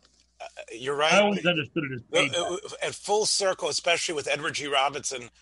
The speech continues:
Speaker 1: playing Little Caesar, you know,
Speaker 2: Yeah,
Speaker 1: uh,
Speaker 2: yeah.
Speaker 1: Edward G. Robinson from the Yiddish Theater,
Speaker 2: Right.
Speaker 1: uh, playing the, yeah. Um, although we, you, there was also, of course, Peter Falk, uh,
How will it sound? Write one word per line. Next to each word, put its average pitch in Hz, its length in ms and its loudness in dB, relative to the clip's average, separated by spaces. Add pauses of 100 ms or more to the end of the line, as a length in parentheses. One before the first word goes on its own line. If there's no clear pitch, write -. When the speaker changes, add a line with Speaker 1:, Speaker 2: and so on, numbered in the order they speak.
Speaker 1:
playing 123 340 -2
Little 131 220 -6
Caesar, 131 460 0
you 127 140 -2
know, 120 240 -2 (280)
Speaker 2:
Yeah, 151 120 2
Speaker 1:
uh, 151 60 8
Speaker 2:
yeah. 147 80 4
Speaker 1:
Edward 143 160 2
G. 156 100 -4
Robinson 147 460 2
from 135 180 -8
the 117 80 -8
Yiddish 139 360 -2
Theater, 131 380 0 (260)
Speaker 2:
Right. 135 240 4
Speaker 1:
uh, 113 140 -8 (280)
playing 139 320 0
the, 117 280 -8 (260)
yeah. 92 140 -8 (440)
Um, 120 200 2 (240)
although 202 500 4
we, 170 180 -4
you, 180 220 -2 (120)
there 160 100 -4
was 160 140 0
also, 185 260 2
of 131 80 -6
course, 156 180 -2
Peter 160 260 -2
Falk, 175 480 2 (460)
uh, 110 320 0